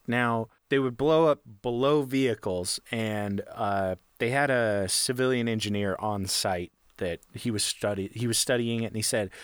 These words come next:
it affects mostly the things that are in contact with the, with the vehicle. So your back, your, your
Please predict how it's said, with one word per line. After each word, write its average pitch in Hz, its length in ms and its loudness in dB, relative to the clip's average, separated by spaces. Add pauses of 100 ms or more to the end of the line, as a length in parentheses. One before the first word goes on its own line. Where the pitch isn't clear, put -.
(140)
it 113 120 0
affects - 500 -2
mostly 127 560 0
the 107 120 -4
things 120 260 -4
that 104 80 0
are 95 120 -6
in 123 180 -2
contact 104 460 -4
with 98 140 -14
the, 95 140 -8 (100)
with 107 180 -6
the 95 100 -4
vehicle. 87 440 -6 (200)
So - 120 -2
your 92 160 -6
back, 117 520 0 (380)
your, 95 380 -2
your 85 120 -6